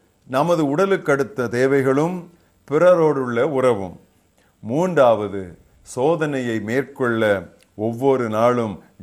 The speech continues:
ஜெபிக்க வேண்டும். ஆவி உற்சாகமாயிருந்தாலும் உடல் பலவீனமானது. இந்த மன்றாட்டில் வரும் எங்கள், எங்களுக்கு, நாங்கள், எங்களை என்ற பதங்கள்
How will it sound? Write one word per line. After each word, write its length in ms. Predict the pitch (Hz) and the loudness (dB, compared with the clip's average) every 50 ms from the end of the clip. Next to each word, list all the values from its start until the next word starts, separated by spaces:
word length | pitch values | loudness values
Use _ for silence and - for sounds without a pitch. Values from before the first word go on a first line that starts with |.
| 87 | -8
ஜெபிக்க 400 | 113 107 104 117 113 117 120 107 | -8 -6 -6 -8 -8 -6 -8 -6
வேண்டும். 460 | 101 104 101 98 98 87 87 82 - - _ _ _ _ _ _ _ _ | -6 -6 -6 -6 -8 -12 -16 -18 -20 -20 _ _ _ _ _ _ _ _
ஆவி 420 | - - 110 127 135 139 123 127 120 | -6 0 2 4 4 4 4 2 -2
உற்சாகமாயிருந்தாலும் 1500 | 113 117 110 113 - 127 123 117 110 117 107 107 104 104 104 104 110 120 123 123 120 127 127 131 139 160 180 180 180 - - _ _ _ _ | -2 -4 -6 -6 -2 2 2 2 2 2 -2 -2 -2 -2 -2 -4 -4 -6 -6 -4 -2 0 0 2 0 0 -4 -6 -8 -14 -20 _ _ _ _
உடல் 560 | - 110 120 135 131 180 170 139 104 87 87 92 95 92 | -10 -6 -6 0 2 4 4 4 2 -2 -8 -12 -8 -4
பலவீனமானது. 1040 | 104 107 113 117 113 113 110 107 104 101 104 101 101 98 95 92 85 85 85 82 - _ _ _ _ _ _ _ _ _ _ _ _ | -2 -2 -2 -2 -4 -4 -6 -6 -6 -6 -6 -6 -6 -6 -8 -10 -12 -12 -16 -18 -20 _ _ _ _ _ _ _ _ _ _ _ _
இந்த 260 | 135 143 156 160 160 | -4 -2 0 0 0
மன்றாட்டில் 680 | 139 147 151 165 175 208 202 190 - - - 156 139 123 | 2 2 2 2 4 4 4 4 2 2 0 0 0 4
வரும் 420 | 120 123 127 135 131 117 98 - - | 4 4 4 4 2 -2 -4 -8 -12
எங்கள், 920 | 113 110 117 117 117 113 107 107 98 107 110 120 139 143 143 143 - - _ _ _ _ _ _ - | -8 -4 -2 -2 -2 -2 -6 -6 -4 -4 -4 -2 -2 -4 -6 -8 -12 -16 _ _ _ _ _ _ -12
எங்களுக்கு, 1160 | 110 113 127 127 131 131 117 120 110 107 101 92 - - 120 123 131 143 143 139 139 139 - - _ _ _ _ _ | -6 -2 -2 0 0 0 0 0 -2 -2 -4 -6 -8 -6 -4 0 0 2 0 0 -2 -6 -12 -20 _ _ _ _ _
நாங்கள், 1000 | - 110 110 113 120 127 131 123 117 110 104 117 120 131 139 143 143 151 147 - - _ _ _ _ - | -10 -4 -2 0 2 2 0 0 -2 -4 -4 -2 -2 -2 -2 -4 -4 -6 -8 -12 -18 _ _ _ _ -8
எங்களை 960 | 107 123 131 139 143 131 123 120 110 104 107 110 123 135 147 151 147 - - _ _ _ - | -4 -2 0 0 0 0 2 2 2 2 2 0 0 0 0 -2 -4 -8 -16 _ _ _ -4
என்ற 320 | 131 131 131 127 120 113 | 0 0 0 0 -2 -4
பதங்கள் 760 | 104 - 113 113 117 127 127 131 139 196 214 170 120 - - | -4 -4 -4 -4 -4 -4 -4 -4 -4 -4 -4 -4 -6 -8 -10